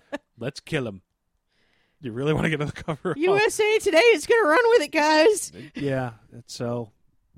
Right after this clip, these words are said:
Speaker 2: You really wanna get on the cover of U S A Today? Tase Rob Liefeld.
Speaker 1: <laughs>
Speaker 2: The trial.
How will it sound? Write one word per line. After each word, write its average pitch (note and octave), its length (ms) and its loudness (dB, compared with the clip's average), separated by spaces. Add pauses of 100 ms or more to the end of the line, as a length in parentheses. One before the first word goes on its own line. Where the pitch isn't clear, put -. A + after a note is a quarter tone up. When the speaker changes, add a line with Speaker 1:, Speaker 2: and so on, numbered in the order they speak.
(1160)
Speaker 2:
You A#2+ 240 -12
really C#3+ 180 -4
wanna C#3+ 160 -4
get C#3 160 -10
on C3 80 -10
the C#3 80 -10
cover C#3 300 -12
of C#3 60 -10
U C#3 180 -6
S - 120 -10
A C#3+ 80 -8
Today? C#3+ 320 -6
Tase G3+ 400 -6
Rob D3 240 -6
Liefeld. D#3+ 920 -4
Speaker 1:
<laughs> - 40 -16 (1000)
Speaker 2:
The - 80 -8
trial. D#3+ 680 -2